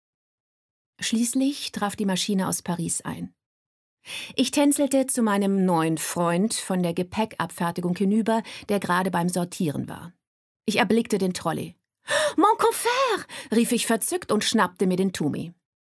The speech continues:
Ich dankte ihm überschwänglich und winkte wild und freudig, während ich auch schon durch die unbewachten Türen ins Terminal segelte,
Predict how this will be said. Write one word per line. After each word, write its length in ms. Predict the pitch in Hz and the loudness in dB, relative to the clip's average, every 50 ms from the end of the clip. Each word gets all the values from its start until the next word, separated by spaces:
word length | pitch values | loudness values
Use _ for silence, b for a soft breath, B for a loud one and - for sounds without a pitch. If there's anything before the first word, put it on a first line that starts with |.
| _ _ - | _ _ -4
Ich 160 | 254 - - | -2 0 2
dankte 280 | 254 269 302 311 - 262 | 2 2 2 2 0 0
ihm 160 | - 233 226 | 2 2 2
überschwänglich 840 | - 240 226 220 226 220 - - 208 214 220 226 226 240 240 - - | 2 2 2 2 0 -2 -2 -2 -2 0 0 0 0 0 -2 0 0
und 140 | 214 190 196 | 0 2 2
winkte 400 | 277 330 339 - - 240 214 196 | 2 2 2 2 2 2 2 2
wild 240 | 285 349 339 285 - | 2 2 2 0 0
und 120 | 220 202 | 0 -2
freudig, 580 | - - 240 247 254 233 196 208 233 - - - B B B B B B B | -2 0 2 2 2 2 2 0 -2 -2 -6 -12 B B B B B B B
während 340 | 220 262 302 320 320 302 - | 2 2 2 2 0 -2 -2
ich 140 | 269 - | -2 -2
auch 100 | - 254 | -2 -2
schon 360 | 240 - - 247 247 262 269 247 | -2 -2 0 2 4 4 4 4
durch 180 | 208 214 208 | 2 0 -2
die 140 | - 220 - | -2 -2 0
unbewachten 640 | - 247 254 226 202 190 202 190 - - - 202 - | 2 2 2 2 2 0 -2 -2 -4 -2 -4 -4 -2
Türen 340 | - - 226 226 226 226 214 | 0 0 2 2 2 0 0
ins 220 | - 214 - - | 0 -2 -4 -2
Terminal 480 | - 254 220 208 190 180 170 170 170 165 | 0 0 2 2 2 2 2 0 0 0
segelte, 540 | 170 175 180 180 190 185 - 208 214 226 | 0 0 0 0 0 0 0 0 0 -2